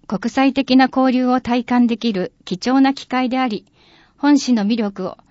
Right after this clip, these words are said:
国内外に発信する絶好の場となります。これを契機に地域の国際的ネットワークをさらに強化し、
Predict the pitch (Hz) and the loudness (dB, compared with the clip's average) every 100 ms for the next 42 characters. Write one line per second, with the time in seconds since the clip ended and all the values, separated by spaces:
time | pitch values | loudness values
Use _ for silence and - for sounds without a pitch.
0 | _ _ - 202 277 294 294 208 208 185 | _ _ -12 -2 2 4 2 0 -2 -4
1 | 175 185 190 - 247 233 214 208 - 165 | -4 -6 -8 -2 0 0 -4 -6 -4 -6
2 | - - 269 269 269 277 202 160 160 160 | -8 0 2 2 0 -2 -4 -4 -6 -6
3 | 175 - _ _ _ _ _ _ - - | -8 -14 _ _ _ _ _ _ -20 -20
4 | - _ _ _ 247 285 302 294 302 254 | -20 _ _ _ 2 4 2 2 -2 0
5 | 202 180 - _ - 294 220 226 202 202 | -2 -2 -6 _ -2 0 0 -2 -2 -4
6 | 196 233 269 254 254 247 220 214 294 285 | -8 -4 -4 -2 -2 -2 -2 -4 -2 0
7 | 277 220 190 196 311 302 233 185 247 190 | 0 -2 -6 -6 -4 -2 -2 -2 -2 -2
8 | 170 - 170 | -4 -8 -12